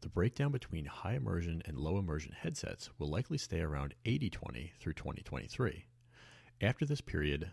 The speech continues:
low immersion device use will flatten as high-end smartphone users begin to switch to augmented reality wearables capable of delivering the basic V R experiences offered in smartphone-powered headsets.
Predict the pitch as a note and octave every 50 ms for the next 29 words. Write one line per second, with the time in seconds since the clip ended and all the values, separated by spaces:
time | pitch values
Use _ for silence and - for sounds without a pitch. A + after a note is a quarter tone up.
0 | - - - G2 E2+ G2 C#3 D3 C#3 C3 B2+ A#2+ C#3 C3+ A#2 F2+ - D2 D2 D2
1 | - - D2 C#2+ - - - - - - C3 C#3 C3+ - D#2 D#2+ A#1 - - -
2 | F2+ - - - - - G2+ G#2+ A#2+ C3 B2 B2 A#2+ - - F#2 E2+ D2+ - -
3 | F2+ D#2+ D2+ D#2+ D#2+ D#2 D#2 D2 - - C2+ - - - G2 A2 B2 - C#3 -
4 | - - D#2+ D#2+ - - - - - D2+ D#2+ F#2 F#2+ A2 A#2+ A2+ G#2 E2+ E2 D2
5 | C#2+ E2+ G2+ A2 A2+ F2 D#2+ D2 D2+ D2 - C2+ C#2 C#2+ - - - - - -
6 | - D3+ C#3+ - C2+ C2+ C#2+ B1+ - - F2 - - F#2 E2 E2+ F2 E2+ F#2 F2
7 | F2 D#2+ C#2+ C2+ - - D2+ F2+ - - - - - - G2+ G2 F#2+ G2+ G#2 -
8 | - - - D2+ D2+ C2 A#1+ - - C2 B1 B1+ - - - - - - - -
9 | - - - - - E2 D#2+ D2+ - - F2+ E2 D#2 D#2 - - - C#2 C#2+ -
10 | - - D#2 - - - B1 B1+ B1+ B1 - - - G#1+ - - - - - -
11 | - -